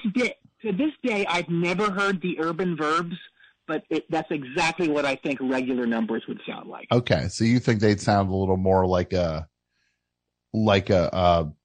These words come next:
Speaker 2: second, second wave, uh, new wave.
Speaker 1: I think they'd sound like a band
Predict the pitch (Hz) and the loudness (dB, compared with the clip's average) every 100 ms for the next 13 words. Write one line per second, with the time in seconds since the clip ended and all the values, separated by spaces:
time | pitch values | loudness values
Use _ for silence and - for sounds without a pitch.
0 | _ _ _ _ _ _ _ _ _ - | _ _ _ _ _ _ _ _ _ -20
1 | - 131 117 113 - 104 - 127 120 107 | -2 2 2 0 -4 -6 0 2 4 2
2 | 92 98 104 101 98 92 87 - - 90 | 2 2 4 4 0 -4 -8 -14 -4 0
3 | 87 85 80 - - 98 104 95 85 73 | 2 0 -2 -6 -6 0 2 2 0 -2
4 | 71 80 _ _ _ _ _ _ _ _ | -10 -12 _ _ _ _ _ _ _ _
5 | _ 196 240 220 202 - 214 190 180 180 | _ -4 -2 0 -2 -2 0 0 0 0
6 | 175 - 143 170 156 151 | -2 -2 -6 -4 -2 -2